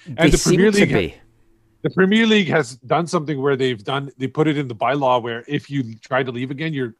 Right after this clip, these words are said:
Speaker 1: automatically kicked out of the league. So
Speaker 2: Yeah.
Speaker 1: that's definitely a good thing.
Speaker 2: Now, th-, this is the thing for me. I, I think there's a lot of hypocrisy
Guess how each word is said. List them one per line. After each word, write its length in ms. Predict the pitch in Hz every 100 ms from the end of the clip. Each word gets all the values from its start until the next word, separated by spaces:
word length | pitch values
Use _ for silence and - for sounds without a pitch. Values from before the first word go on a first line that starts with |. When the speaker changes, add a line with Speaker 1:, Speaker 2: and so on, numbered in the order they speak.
| -
Speaker 1:
automatically 480 | 131 120 123 117 104
kicked 220 | _ 113
out 100 | 101
of 60 | 92
the 60 |
league. 280 | 95 110 - _ _ _ _ _ _ -
So 100 | 147
Speaker 2:
Yeah. 60 | 123
Speaker 1:
that's 200 | 131 -
definitely 360 | 147 - 117 101
a 20 |
good 160 | 101
thing. 160 | 101 90 _ _ _ -
Speaker 2:
Now, 120 | 151
th-, 140 | 147 - _ - - -
this 220 | 180 190
is 120 | 233 -
the 80 |
thing 300 | 190 156 160
for 200 | 165 143
me. 400 | 113 104 92 104 _ _
I, 140 | 151 147 -
I 60 |
think 180 | - 214
there's 140 | 226 220
a 60 |
lot 140 | 202 170
of 60 |
hypocrisy 800 | 147 - 120 - - - 90 131